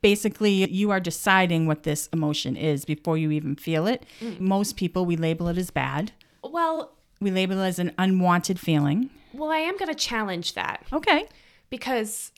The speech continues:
Speaker 2: I would say that anger is an unwanted feeling, just as unwanted as grief is, but that doesn't make it any less natural or anything that we need to be ashamed about or anything that we should not be feeling.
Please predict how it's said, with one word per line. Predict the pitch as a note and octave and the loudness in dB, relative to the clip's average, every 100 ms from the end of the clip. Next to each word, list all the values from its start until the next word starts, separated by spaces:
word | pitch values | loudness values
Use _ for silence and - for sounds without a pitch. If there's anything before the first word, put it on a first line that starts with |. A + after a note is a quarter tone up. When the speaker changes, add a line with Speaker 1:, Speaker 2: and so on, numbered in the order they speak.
| _ | _
Speaker 2:
I | B3+ D4+ F#4+ | 0 2 0
would | F4+ D#4 C4+ - _ - | 0 0 -2 -8 _ -12
say | - A3+ G#3+ | -4 -2 0
that | G#3 G#3 | 0 0
anger | F#3+ G3+ G#3+ G3+ | -2 -2 -2 -2
is | - E4 D#4+ | -2 -2 -4
an | F3+ - | -6 -6
unwanted | F3 E3 E3 D#3 E3 - | -6 -6 -8 -6 -10 -10
feeling, | D3+ C#3+ - F3 - _ _ _ G#3+ | -12 -12 -12 -14 -18 _ _ _ -4
just | C#4+ C#4+ D#4 | -2 -2 -2
as | B3+ A3+ | -2 -2
unwanted | A#3 G#3+ G#3 A3 F#3+ | -2 0 -2 -4 -6
as | F#3 F3 - - G#3 | -6 -6 -8 -14 -16
grief | - A3+ D4 - - | -8 -6 -6 -10 -10
is, | - - - - | -10 -8 -10 -10
but | A3 | -4
that | G#3+ G#3+ | -2 0
doesn't | A#3+ C4+ A3 | -2 -2 -6
make | A3 | -6
it | G#3 - | -6 -4
any | G3+ F#3+ | -6 -4
less | F3+ F3 G#3+ | -6 -6 -6
natural | F3+ G#3 C4+ D4 E4 - _ _ _ | -4 -4 -4 -4 -6 -12 _ _ _
or | A3 | -2
anything | G3+ G3+ G#3 G3 | 0 -2 -4 -4
that | F3 | -4
we | G3 | -4
need | F#3 | -8
to | F3 | -8
be | E3 | -8
ashamed | E3 - F#3 G3 | -4 -4 -4 -4
about | G#3 C#4 D4 | -4 -2 -2
or | G3+ | -2
anything | F3+ F#3 G3+ F#3 | -4 -4 -4 -2
that | - | -2
we | F3 E3+ E3+ _ | -4 -6 -8 _
should | - - A#3 G#3+ F#3 | -4 -2 0 0 -2
not | F3 F3 D#3+ - - | -2 -2 -2 -8 -10
be | D#3 | -10
feeling. | - F3+ B2 A#1 E3 | -6 -6 -4 -6 -10